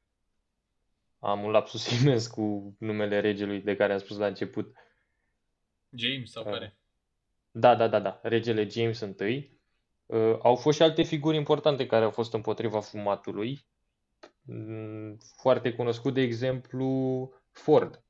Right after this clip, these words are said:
Speaker 1: a fost împotrivă. Henry Ford.
Speaker 2: Da.
Speaker 1: Așa.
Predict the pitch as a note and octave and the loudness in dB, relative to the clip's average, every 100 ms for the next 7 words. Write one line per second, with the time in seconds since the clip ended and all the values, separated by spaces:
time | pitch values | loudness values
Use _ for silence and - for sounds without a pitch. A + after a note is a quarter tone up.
0 | _ - G2 G#2 F#2+ G2 F#2 F#2+ F#2+ F2 | _ -10 -8 -8 -10 -10 -8 -8 -8 -10
1 | - _ _ _ _ _ _ - A#2+ A2+ | -12 _ _ _ _ _ _ -2 4 4
2 | A#2+ B2 G#2 - _ _ _ _ _ _ | 2 0 -2 -4 _ _ _ _ _ _
3 | _ _ _ D#3 C3 G2 _ _ _ _ | _ _ _ -20 -20 -20 _ _ _ _
4 | _ _ _ G#2+ G2+ F#2+ A2 C#3+ - | _ _ _ -8 -6 0 0 0 -4